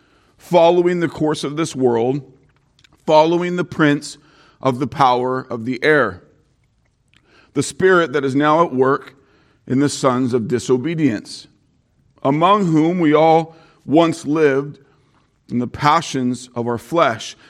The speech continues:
carrying out the desires of the body and mind, and were by nature children of wrath, like the rest of mankind." The woman said,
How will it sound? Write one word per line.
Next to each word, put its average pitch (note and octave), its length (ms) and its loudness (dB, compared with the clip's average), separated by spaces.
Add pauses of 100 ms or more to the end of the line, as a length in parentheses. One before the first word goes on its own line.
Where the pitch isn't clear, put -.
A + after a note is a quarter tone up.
(160)
carrying F#3 380 2
out D#3+ 220 2
the E3 60 -4
desires D3+ 580 0
of D3 120 -8
the E3 80 -4
body C#3 400 0
and D#3 140 0
mind, C3 460 -2 (420)
and B2 180 -2
were D#3+ 180 0
by F3+ 220 2
nature D3 560 -2
children C#3+ 480 -4
of A#2 140 -6
wrath, B2 540 0 (580)
like C3+ 260 0
the D3 80 -2
rest C3 340 0
of A#2 120 -4
mankind." A#2+ 800 -2 (1800)
The D3 80 2
woman G3+ 260 4
said, D#3+ 480 2